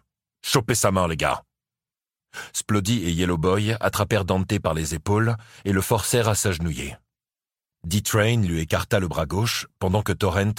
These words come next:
s'approchait du panneau porte-outils près de la cellule de refroidissement pour se saisir d'une paire de cisailles dont leur père se servait pour tailler les buis devant l'entrée du crématorium. «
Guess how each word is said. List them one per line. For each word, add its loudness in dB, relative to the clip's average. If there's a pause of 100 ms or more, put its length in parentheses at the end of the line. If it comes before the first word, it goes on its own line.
s'approchait 0
du -8
panneau -2
porte-outils -6
près -4
de -4
la -2
cellule 0
de -4
refroidissement -2 (480)
pour 2
se 0
saisir 0
d'une -4
paire 0
de -2
cisailles -2 (180)
dont -4
leur -2
père 0
se -6
servait -2 (340)
pour -2
tailler 0
les 0
buis -4
devant -2
l'entrée -2
du -4
crématorium. « -4